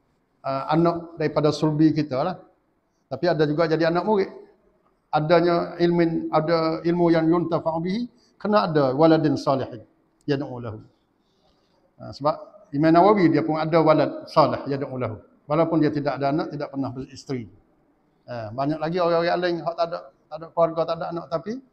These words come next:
pakat duk doa habis setia dunia. Kita berdengar sebut kata Imam Nawawi, kita kena kata rahimahullah. Doa dah. Ah, qala al-musannifu rahimahullah setia dunia.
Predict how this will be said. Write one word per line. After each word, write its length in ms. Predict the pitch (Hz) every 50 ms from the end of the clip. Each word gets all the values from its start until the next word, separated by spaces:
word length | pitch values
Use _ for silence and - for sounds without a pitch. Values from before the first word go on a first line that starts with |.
| _ _ _ _ _ _ _ _ _
pakat 320 | - 190 185 202 190 185
duk 160 | 202 190 175
doa 240 | 196 190 185 180 170
habis 160 | 170 160 -
setia 160 | - - 165
dunia. 320 | 151 147 127 120 110 107 - - _ _ _ -
Kita 320 | - - - - - _ _ -
berdengar 400 | 135 147 147 151 165 165 156 160
sebut 240 | 165 165 180 175
kata 320 | - 151 151 156 151 156 151 - - - - _
Imam 320 | - 151 151 160 151 156
Nawawi, 320 | 165 175 175 180 202 233
kita 240 | 202 175 156 165 151
kena 160 | 135 160 160
kata 160 | 160 156 170 190
rahimahullah. 640 | 180 170 139 131 143 143 147 131 131 123 120 104 - -
Doa 160 | - - -
dah. 160 | 151 147 147 - _ _ _ _ _ _ _ _ _ _ _ _ _ _ _ _ _ _ _ _ _ - - - _ _ _ _ _ _ - - - - - _ _ _ _ _ _
Ah, 160 | - 131 123 117 -
qala 240 | 143 147 147 151 147
al-musannifu 560 | 147 143 - - 156 147 147 139 143 151 151
rahimahullah 560 | 143 127 - 135 135 135 123 135 135 135 - - -
setia 240 | - - 143 131
dunia. 240 | 131 113 110 104 107